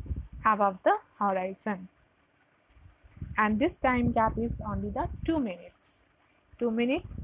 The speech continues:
before the sunrise, two minutes after the sunset.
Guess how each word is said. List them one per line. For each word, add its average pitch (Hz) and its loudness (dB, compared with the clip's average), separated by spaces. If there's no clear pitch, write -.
before 233 -2
the 262 0
sunrise, 277 2
two 220 -4
minutes 214 -6
after 214 -4
the 285 0
sunset. - 0